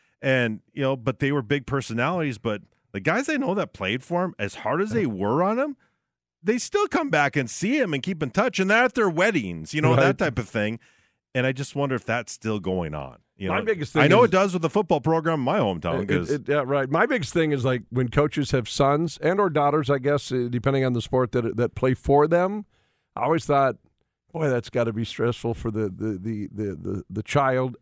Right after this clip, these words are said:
Speaker 2: and then the coach as well, because you're, you're, you're, uh, you're looked at, he's playing or she's playing because, well, not really, because some of those daughters and sons, probably some of the best team, uh, players on the team, would, they have to play better because they are the son or the daughter of a coach.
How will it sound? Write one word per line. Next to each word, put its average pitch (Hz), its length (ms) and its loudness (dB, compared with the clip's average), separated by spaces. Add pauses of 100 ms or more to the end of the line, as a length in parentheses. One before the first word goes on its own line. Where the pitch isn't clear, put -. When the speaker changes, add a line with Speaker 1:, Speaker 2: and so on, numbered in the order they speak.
Speaker 2:
and 127 180 0
then 131 140 2
the 120 80 -2
coach 120 320 -2
as 98 160 -6
well, 113 220 0
because 107 400 -4
you're, 110 360 -4
you're, 104 540 -8
you're, 95 400 -12
uh, - 220 -16 (580)
you're 127 140 0
looked 139 240 0
at, 123 120 -2
he's 123 280 -2
playing 123 360 -4
or 113 80 -4
she's 131 280 -8
playing 120 240 -4
because, 117 580 -4 (240)
well, 143 100 0
not 165 200 2
really, 147 240 2
because 117 320 -2
some 143 160 0
of 143 80 0
those 131 160 0
daughters 131 400 0
and 104 120 -6
sons, 135 380 0 (320)
probably 143 260 2
some 131 160 0
of 127 60 0
the 113 60 -2
best 120 240 0
team, 120 260 -2
uh, 120 80 2
players 120 400 0
on 117 80 2
the 113 100 0
team, 127 280 -2
would, 120 340 0
they 151 80 4
have 156 140 -2
to 147 100 -6
play 139 220 -4
better 143 280 0
because 123 380 -2
they 135 140 0
are 196 240 2
the 139 160 -4
son 107 420 -2 (360)
or 127 140 4
the 120 100 0
daughter 107 360 -4
of 95 100 -10
a 92 80 -12
coach. - 220 -14